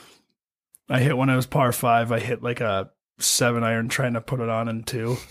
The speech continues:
and it goes in the water, and it's like a dog leg right, and the ranger's sitting right over the hill. Like, I can't see him.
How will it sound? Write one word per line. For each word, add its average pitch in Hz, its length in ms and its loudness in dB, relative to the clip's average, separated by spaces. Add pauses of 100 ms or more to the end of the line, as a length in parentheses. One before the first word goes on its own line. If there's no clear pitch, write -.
(180)
and 120 360 -4
it 127 120 -4
goes 143 260 4
in 151 60 4
the 143 80 4
water, 123 400 4
and 123 100 2
it's 123 120 0
like 151 100 0
a 139 60 0
dog 123 360 0
leg 123 240 -2
right, 117 380 0 (680)
and 135 520 4 (440)
the 170 200 0
ranger's 151 580 4
sitting 151 380 0 (120)
right 147 360 -2
over 143 220 0
the 127 120 -2
hill. 110 440 -2 (1160)
Like, 135 380 -2 (340)
I 156 140 2
can't 131 300 -2
see 131 180 -2
him. 104 200 -14